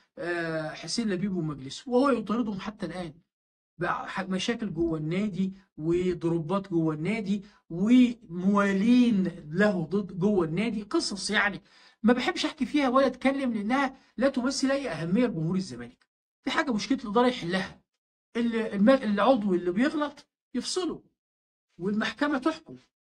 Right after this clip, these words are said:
ياخد، يحوله التحقيق وياخد قرار فيه. ده لائحه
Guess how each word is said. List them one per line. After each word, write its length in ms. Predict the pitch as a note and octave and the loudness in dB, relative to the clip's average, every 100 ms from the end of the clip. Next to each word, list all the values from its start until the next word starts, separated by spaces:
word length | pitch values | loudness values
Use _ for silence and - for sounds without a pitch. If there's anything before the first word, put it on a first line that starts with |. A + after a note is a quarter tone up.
| _ _ - | _ _ -8
ياخد، 340 | D4 C#4 C4 G#3+ | -6 -4 -4 -4
يحوله 380 | G3 F#3+ A#3+ | -4 -2 0
التحقيق 400 | B3+ - G#3+ G#3+ | 0 -2 -8 -6
وياخد 240 | B3 A3+ - | -4 -6 -8
قرار 200 | A3+ B3+ | -4 -4
فيه. 380 | B3+ - C#4+ A#3+ - - _ - | -2 -2 -2 -2 -10 -20 _ 0
ده 120 | G#3 | 4
لائحه 320 | C4 C#4 B3 | 4 2 -4